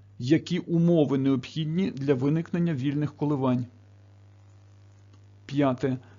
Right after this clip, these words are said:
Назвіть характерні елементи автоколивальної системи. Шосте.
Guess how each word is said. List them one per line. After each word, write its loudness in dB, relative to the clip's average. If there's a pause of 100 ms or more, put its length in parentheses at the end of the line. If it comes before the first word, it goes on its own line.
(120)
Назвіть -2
характерні 0
елементи -2 (420)
автоколивальної 0
системи. -4 (1900)
Шосте. -2